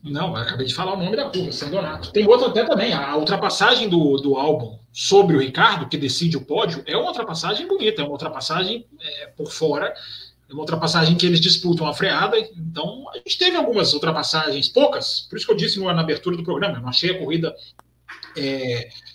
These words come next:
sensacional como eu li em alguns sites. Aliás, é, é, é, o uso da palavra épico, eu acho que tá sendo, tá ficando banalizado, né? As pessoas chamam corridas de épicas porque as corridas são confusas.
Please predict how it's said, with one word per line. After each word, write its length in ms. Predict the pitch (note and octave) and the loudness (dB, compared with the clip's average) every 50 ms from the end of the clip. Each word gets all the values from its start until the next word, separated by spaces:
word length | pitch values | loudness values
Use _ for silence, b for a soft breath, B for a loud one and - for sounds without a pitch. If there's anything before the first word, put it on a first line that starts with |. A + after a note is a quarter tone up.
| B - | B -2
sensacional 680 | - - E3 - F3+ E3+ - - E3 D#3 D#3 E3+ E3+ | 0 2 2 0 2 0 0 0 0 0 0 0 0
como 200 | F#3 F3+ F3 F#3+ | 0 0 2 2
eu 100 | F#3 D#3+ | 4 4
li 220 | D3+ E3+ E3+ F3+ | 4 4 2 2
em 40 | F#3 | 0
alguns 320 | E3+ D3+ D#3 F#3+ G3 - | 0 0 0 0 2 2
sites. 320 | - E3+ D#3 D3+ C#3+ - - | 2 2 2 0 -2 -4 -4
Aliás, 680 | D#3 D#3+ F3+ G3 G#3+ G#3+ - - - - - - - - _ | 0 2 4 4 4 2 0 -6 -10 -12 -14 -16 -16 -12 _
é, 240 | F3+ F3+ - F3 F3 | -8 -6 -2 0 0
é, 300 | F3 - F3 F3 F3+ F3+ | 0 0 0 -2 -2 -2
é, 60 | E3+ | -4
o 140 | - - G3+ | -4 2 4
uso 400 | E3+ F3+ G3+ A3+ A#3+ - - F#3 | 4 4 4 2 0 0 0 2
da 100 | G3+ G3+ | 2 2
palavra 840 | G3+ F#3 E3+ E3 E3 E3+ E3 D#3 D#3 D3+ D3 C3+ C3+ B2+ A#2 - _ _ _ _ _ _ _ _ _ - | 2 2 2 4 2 2 2 2 0 0 -2 -2 -4 -6 -10 -12 _ _ _ _ _ _ _ _ _ 0
épico, 540 | F#3 A3 - - D#3 A#2 - - - - _ _ _ _ _ _ _ _ _ _ | 0 0 0 -2 -8 -10 -10 -14 -20 -20 _ _ _ _ _ _ _ _ _ _
eu 160 | - C#3+ D#3 | -2 0 2
acho 260 | E3 E3+ E3 - - - | 2 2 0 -2 -6 -6
que 60 | - | -6
tá 100 | F#3+ D#3+ | -2 -2
sendo, 480 | - - F3 F3+ F#3+ F#3+ F#3+ F3+ E3 D#3+ | 0 0 0 -2 -2 -2 -2 -2 -2 -2
tá 120 | F3+ E3+ | -2 -2
ficando 360 | - E3 E3 - E3+ F3+ F#3 | -4 -4 -2 -2 -2 -2 0
banalizado, 680 | E3+ F3+ F3+ F3+ F#3+ F#3+ F#3 C#3+ D3+ D#3 E3 D#3+ C#3+ C3+ | 0 0 2 2 2 0 0 0 2 0 0 0 -2 -4
né? 100 | D3 F3 | -6 -4
As 120 | F3 - | -4 -4
pessoas 360 | - - - - - E3+ - - | -6 -6 -10 -6 -2 2 2 2
chamam 520 | - F#3+ G3 F#3+ F3+ E3+ E3 D#3+ - - - | 2 2 0 -2 -2 -2 -2 -2 -4 -6 -10
corridas 420 | D#3+ C3+ C#3 E3+ E3 E3 D3 C3+ | -10 -6 -2 -2 -2 0 -2 -4
de 200 | - - D3 D#3 F#3 | -2 -2 0 0 0
épicas 440 | - G3+ - - - - - - | -2 -2 -10 -10 -14 -10 -8 -8
porque 320 | - - D#3+ E3 - - E3 | -8 -8 -12 -14 -8 -6 -4
as 120 | D#3+ - | -6 -6
corridas 300 | - - E3 E3 E3+ - - | -4 -2 -2 0 0 -2 -6
são 100 | G#3 G3+ | -8 -2
confusas. 800 | A3 A3 - - - - G3+ A3 F#3 - C3 B2 - - - | 0 0 0 0 -6 -6 -6 -6 -6 -6 -6 -8 -10 -10 -12